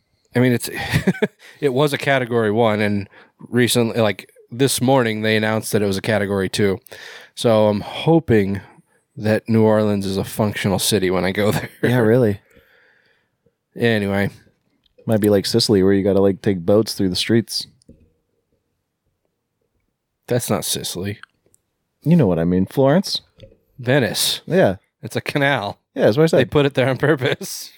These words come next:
Speaker 2: Yeah, it's gonna be like that.
Speaker 1: Okay.
Speaker 2: Not on purpose, but
Speaker 1: You fucking guy. <laughs>
Speaker 2: What?
Speaker 1: Sicily.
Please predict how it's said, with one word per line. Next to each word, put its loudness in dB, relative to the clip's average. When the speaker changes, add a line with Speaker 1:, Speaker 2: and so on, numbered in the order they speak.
Speaker 2:
Yeah, 4
it's -8
gonna 2
be 4
like 2
that. 2
Speaker 1:
Okay. -2
Speaker 2:
Not 2
on 0
purpose, -4
but -12
Speaker 1:
You -10
fucking -18
guy. -14
<laughs> -12
Speaker 2:
What? 0
Speaker 1:
Sicily. -14